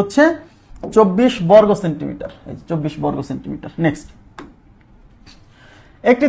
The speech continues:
ত্রিভুজের ভূমি বারো এবং উচ্চতা দশ, ভূমি বারো, উচ্চতা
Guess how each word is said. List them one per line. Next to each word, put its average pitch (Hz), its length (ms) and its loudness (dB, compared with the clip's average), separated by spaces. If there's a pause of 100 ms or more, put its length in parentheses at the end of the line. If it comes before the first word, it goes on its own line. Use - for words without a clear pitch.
ত্রিভুজের 262 460 6 (200)
ভূমি 247 220 6 (100)
বারো 247 240 10 (420)
এবং 226 200 2
উচ্চতা 233 280 2 (100)
দশ, 151 160 4 (280)
ভূমি 220 220 6
বারো, 254 200 10
উচ্চতা 214 240 -2